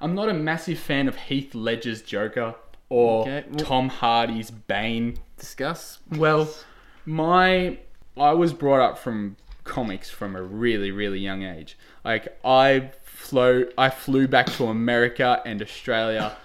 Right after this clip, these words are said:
Speaker 1: <coughs> often. And this was before T Vs were really put into, like, see,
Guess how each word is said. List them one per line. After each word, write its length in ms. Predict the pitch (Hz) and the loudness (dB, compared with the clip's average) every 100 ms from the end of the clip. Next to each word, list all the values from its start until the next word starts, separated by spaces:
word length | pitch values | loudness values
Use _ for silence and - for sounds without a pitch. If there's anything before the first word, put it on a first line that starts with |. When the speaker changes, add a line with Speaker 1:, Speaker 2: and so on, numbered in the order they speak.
| - - | -20 -18
Speaker 1:
<coughs> 280 | - - | -16 -2
often. 480 | 156 147 - 165 151 - - _ 160 | 0 0 -2 -8 -8 -14 -20 _ -4
And 280 | 170 165 | 0 0
this 160 | 165 196 | 0 0
was 120 | 202 | 0
before 460 | 143 151 - 165 123 | 2 2 6 6 6
T 280 | - 165 143 | 4 2 4
Vs 240 | 135 120 | 2 0
were 120 | 120 | -2
really 240 | 120 117 110 | -2 -2 0
put 260 | - 131 | 6 8
into, 440 | 120 113 - 117 113 | 6 0 -2 -4 -2
like, 340 | 104 104 - | -2 -2 -4
see, 420 | - - - 123 | -14 -12 -4 -2